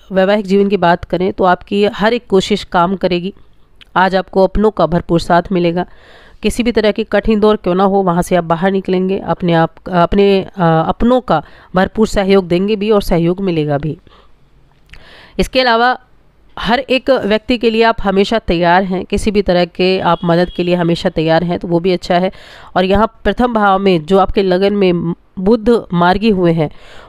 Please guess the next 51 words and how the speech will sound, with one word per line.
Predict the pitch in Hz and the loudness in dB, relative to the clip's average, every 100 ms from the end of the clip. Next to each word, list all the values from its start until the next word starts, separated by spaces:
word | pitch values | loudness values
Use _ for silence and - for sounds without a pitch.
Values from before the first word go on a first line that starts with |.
| - | -2
वो | 226 | 0
व्यापारियों | 269 214 208 202 247 | 2 2 0 2 0
के | 262 | 2
लिए | 254 247 | 0 2
बेहद | 202 202 | 2 2
शुभ | 190 190 | 0 -2
होने | 170 170 175 | 0 2 2
वाले | 165 170 | 2 2
हैं | 196 | 0
और | 226 | 0
साथ | 196 - 165 - | 0 0 0 0
में | 185 | 0
वो | 185 | 2
आपकी | 180 - - 208 - - | 0 -2 -4 -4 -4 -14
शिक्षा | - 220 - - | -6 -6 -4 -2
के | 240 208 | -2 -2
लिए | 180 170 | -2 0
जो | 175 | 0
स्टूडेंट | - 196 185 185 | -2 0 -2 0
हैं | |
उनके | 202 190 190 | -2 -2 -2
लिए | 202 170 | -2 -2
बहुत | 160 175 | 0 0
अच्छे | 151 - | -2 -2
होने | 160 151 | -2 0
वाले | 151 147 147 | 0 -2 -4
हैं। | 151 165 - - - - - - - | -8 -12 -20 -20 -20 -20 -20 -8 0
जो | 254 | 0
हायर | 233 214 | 2 2
एजुकेशन | 247 240 254 262 254 | 2 0 -2 -2 -2
से | 262 | -2
जुड़े | 190 190 190 | 2 2 2
हैं | 202 | 2
उनके | 214 185 - 214 | 0 -2 -2 -2
लिए | 196 202 | -2 -2
कुछ | 208 214 190 | -2 -6 -4
नया | 170 170 202 | -2 0 0
करने | - 170 180 | -2 -4 -4
का | 190 | -2
मौका | 175 165 165 | 0 0 0
उनको | 170 170 170 | 0 0 -2
दे | 165 | -2
सकते | 160 170 - | -4 -6 -6
हैं | 165 151 | -4 -2
बुध। | 151 151 156 - - _ - - _ _ - - - | -2 -4 -6 -10 -16 _ -20 -20 _ _ -20 -8 -4
और | |
साथ | 196 208 196 | -2 0 0
ही | - 220 | 0 2
जो | 214 226 - | 2 0 -2
लेखक | 180 185 196 - 220 - | 0 0 2 0 -2 0
हैं | 185 185 - | 0 0 -4